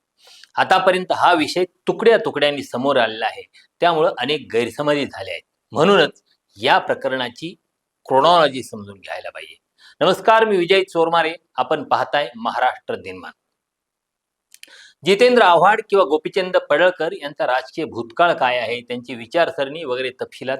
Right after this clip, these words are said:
जाण्याचं कारण नाही. मुख्यमंत्री देवेंद्र फडणवीस यांच्यासह विधानसभेचे अध्यक्ष राहुल नार्वेकर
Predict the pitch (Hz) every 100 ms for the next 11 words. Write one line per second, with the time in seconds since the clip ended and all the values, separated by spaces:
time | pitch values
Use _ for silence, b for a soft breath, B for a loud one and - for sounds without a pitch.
0 | 107 104 107 104 117 - 95 95 - _
1 | _ _ _ _ _ _ b b b _
2 | 143 143 190 180 190 160 165 180 175 165
3 | 143 160 175 165 160 135 165 - 156 135
4 | 156 160 - 147 143 131 - 143 - 120
5 | 120 139 127 117 123 135 139 160